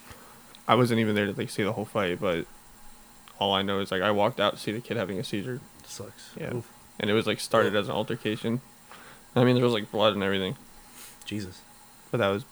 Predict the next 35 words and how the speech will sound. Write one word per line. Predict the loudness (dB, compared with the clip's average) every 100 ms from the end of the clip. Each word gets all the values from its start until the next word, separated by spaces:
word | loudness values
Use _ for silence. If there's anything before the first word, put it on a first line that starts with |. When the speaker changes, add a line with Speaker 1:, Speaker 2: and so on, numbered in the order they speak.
| -2
Speaker 1:
probably | 0 2 0
the | -2
worst. | -2 -4 -6 -14 -20 -20 -20 -20 -20 -16 -16 -16 0
I | 6
was | 8
thinking, | 8 6
like, | 6
horror | 6 6
stories | 6 6 6
and, | 4
like, | 4 2 0
just | -4 2
bad | 4 4
experiences. | 2 -2 -2 0 -2 -4 -6 -8 -18 -20 -10
You | -2
know |
what | 0
I |
mean? | 2
It |
doesn't | 2 2
necessarily | 0 2 4
Speaker 2:
I | 4
don't |
Speaker 1:
have | 4
to |
Speaker 2:
really | 4 2
Speaker 1:
be |
a |
fight. | 4 4
Speaker 2:
have | 4 0
a | -4
whole | -4 -2
lot | 0 0
of, | -2